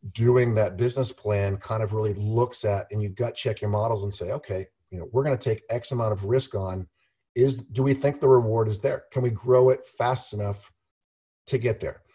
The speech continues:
You're never going to mitigate it to a place where you feel comfortable, ever. Risk inherently feels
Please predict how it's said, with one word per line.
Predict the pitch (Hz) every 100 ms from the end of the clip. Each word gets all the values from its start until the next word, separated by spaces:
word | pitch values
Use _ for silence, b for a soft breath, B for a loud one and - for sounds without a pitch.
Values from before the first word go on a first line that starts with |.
| b b b
You're | 120 123
never | 131 180 202
going | 160 151 143
to | 127
mitigate | 127 143 127 120
it | 120
to | 113
a | 110
place | - 110 107 -
where | 101
you | 110 107
feel | 107 101
comfortable, | 104 95 101 - - _ -
ever. | 98 85 - _ _ _
Risk | 110 131 147 - - _ _ _
inherently | 113 110 123 120 120
feels | 113 113 113 113 107 -